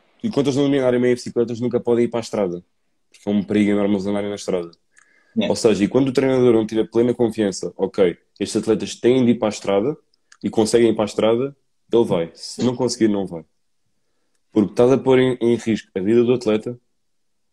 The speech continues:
Speaker 1: a vida, se calhar, de um outro condutor que vai do outro lado, provavelmente não se magoa tanto porque vai dentro de um carro, nós é que vamos numa bicicletazita, e a nossa vida, porque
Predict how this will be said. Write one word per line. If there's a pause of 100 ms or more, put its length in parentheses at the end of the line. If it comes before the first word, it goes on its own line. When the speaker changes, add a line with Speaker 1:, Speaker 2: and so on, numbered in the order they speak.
(300)
Speaker 1:
a
vida,
se
calhar,
de
um
outro
condutor
que
vai
do
outro
lado, (160)
provavelmente
não
se
magoa
tanto
porque
vai
dentro
de
um
carro,
nós
é
que
vamos
numa
bicicletazita, (600)
e
a
nossa
vida,
porque